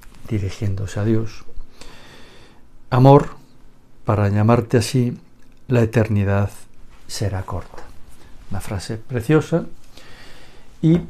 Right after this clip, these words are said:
por supuesto, yo espero que él ahora esté ya en esa eternidad, viendo, mm, directamente, eh, cara a cara al Señor, como así lo, lo deseo.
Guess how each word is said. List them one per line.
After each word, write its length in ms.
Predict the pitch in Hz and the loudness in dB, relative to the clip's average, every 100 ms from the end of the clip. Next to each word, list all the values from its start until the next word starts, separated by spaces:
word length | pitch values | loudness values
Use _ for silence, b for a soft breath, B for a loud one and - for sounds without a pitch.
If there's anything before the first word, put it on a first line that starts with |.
| - - | -10 -6
por 100 | - | -4
supuesto, 540 | 104 113 113 107 - - - - - - | -4 -4 -4 -4 -4 -12 -12 -12 -10 -4
yo 160 | 110 113 - - - - - | 0 2 0 -2 -8 -10 -8
espero 580 | - - 127 120 123 143 - | -8 0 6 6 6 0 -4
que 180 | 110 101 | -2 0
él 100 | 104 | 0
ahora 260 | 101 101 | 0 -2
esté 380 | 101 - 110 101 | -4 -4 -2 0
ya 200 | 104 101 - - - - | -2 -4 -6 -10 -10 -6
en 340 | 107 101 101 | -4 -2 -4
esa 260 | 156 120 120 | -4 -2 -2
eternidad, 580 | 110 123 127 131 139 139 - | 2 2 2 2 2 0 -4
viendo, 720 | 139 120 170 151 110 101 - - - - - | 0 6 8 6 2 -2 -6 -10 -10 -6 -6
mm, 600 | 165 202 135 113 107 107 | -6 -4 -2 -2 -2 -2
directamente, 920 | 101 113 127 - 113 123 123 - 135 170 - b b b b b b - | 0 2 2 2 0 0 -2 -4 -6 -6 -14 b b b b b b -6
eh, 540 | 113 104 101 101 107 - - | -4 -2 -2 -4 -8 -12 -12
cara 240 | - 110 104 | -4 -2 -2
a 60 | |
cara 400 | - 107 107 117 - - - - | -2 0 0 -2 -8 -14 -12 -6
al 160 | 107 107 | -4 -4
Señor, 420 | - 98 101 95 - - B B B B B B B | -6 -6 -6 -8 -10 -10 B B B B B B B
como 240 | - 101 92 | -4 -2 -2
así 420 | - 117 110 - - - - | -4 0 0 -2 -8 -14 -8
lo, 680 | 110 101 95 98 95 104 - - | -2 0 0 -2 -6 -8 -12 -6
lo 200 | 120 101 | -2 -2
deseo. 560 | 104 - 160 175 220 | -2 4 6 6 2